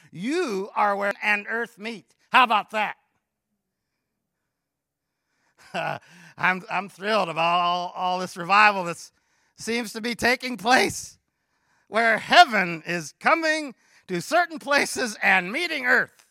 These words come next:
And by the way, is he here right now? Yes, how do you know?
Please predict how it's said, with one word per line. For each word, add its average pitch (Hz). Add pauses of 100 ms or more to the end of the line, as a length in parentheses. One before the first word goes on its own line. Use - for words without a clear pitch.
(520)
And 202
by 214
the 226
way, 220 (600)
is 156
he 202
here 208
right 208
now? 214 (1160)
Yes, 233
how 277
do 285
you 277
know? 285